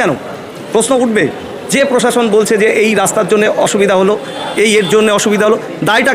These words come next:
কার? তার। রাস্তা যদি সংস্কার না হয়ে থাকে, কার দায়? আমার। আমি তো পুজো করতে গেছিলাম, তো তার জন্য এই আইনগুলোতে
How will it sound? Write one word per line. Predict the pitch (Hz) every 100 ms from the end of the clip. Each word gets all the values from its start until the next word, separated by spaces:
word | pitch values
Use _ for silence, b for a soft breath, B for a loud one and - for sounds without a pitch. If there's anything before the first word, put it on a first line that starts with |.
| 214
কার? | 165 240
তার। | 262 156 - - - 147 - - - 165
রাস্তা | 190 226
যদি | 220 202
সংস্কার | 208 - 214 196
না | 190
হয়ে | 190
থাকে, | 180 233
কার | 233
দায়? | 165 117 - - 180
আমার। | 269 269 - - - - 226
আমি | 262
তো | 262
পুজো | 254 214
করতে | - 156
গেছিলাম, | 127 117 113 - - - - -
তো | -
তার | 226 226
জন্য | 247 233
এই | 220
আইনগুলোতে | 226 220 220 233